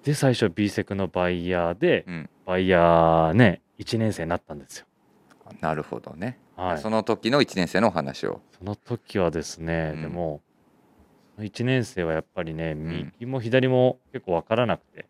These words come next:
Speaker 2: まあね。
Speaker 1: ね、まず、その、展示会に行く、アポイントを取る、メールの処理をするとか、
Speaker 2: うんうんうんうん。
Speaker 1: そういう通常業務もわからないじゃないですか。
Speaker 2: うん、まあね、最初はね。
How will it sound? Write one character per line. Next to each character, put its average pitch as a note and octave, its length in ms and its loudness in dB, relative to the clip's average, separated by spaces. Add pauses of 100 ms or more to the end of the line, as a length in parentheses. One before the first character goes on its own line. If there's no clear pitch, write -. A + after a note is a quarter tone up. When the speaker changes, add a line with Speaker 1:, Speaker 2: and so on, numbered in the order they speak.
Speaker 2:
ま C#2+ 200 -10
あ C#2 40 -12
ね。 C#3 600 2 (1000)
Speaker 1:
ね、 F#2 180 -4
ま C3 200 2
ず、 A2 280 4
そ F#2 160 -4
の、 E2 260 0 (1000)
展 C#3 340 2
示 C3 120 2
会 B2+ 280 6
に A#2 100 8
行 G#2+ 100 4
く、 G#2+ 140 4
ア G2+ 100 6
ポ A#2 220 2
イ A#2 40 6
ン A2+ 120 4
ト A2+ 160 6
を G#2+ 60 4
取 G#2+ 180 2
る、 F2+ 80 2
メ G2+ 260 4
ー G#2+ 40 6
ル G#2+ 140 2
の G#2+ 120 0
処 A2 160 0
理 G2 100 4
を E2 60 2
す E2 140 -8
る E2 100 -2
と D#2+ 100 -8
か、 E2 240 -4
Speaker 2:
う D#2 40 -6
ん - 40 -10
う - 20 -8
ん D#2 360 -8
う D#2+ 60 -6
ん D#2+ 40 -2
う - 60 -2
ん。 - 100 -10
Speaker 1:
そ C#3+ 100 -2
う - 20 2
い C#3+ 40 2
う C3 40 2
通 E3+ 400 2
常 E3 240 4
業 D#3 160 8
務 G2+ 180 4
も E2 80 2
わ E2 60 2
か G2+ 120 2
ら F#2+ 100 4
な E2+ 100 0
い D2 40 -4
じ D2+ 60 -8
ゃ D2+ 40 -8
な D2 60 -10
い - 20 -12
で C#2+ 60 -14
す - 60 -20
か。 - 120 -20
Speaker 2:
う E2 40 -6
ん、 D2+ 200 -6
ま D#2 120 2
あ C#2+ 40 -2
ね、 G#2 200 -2
最 E2+ 180 -4
初 D#2 140 -4
は D2+ 100 -2
ね。 B2 180 -4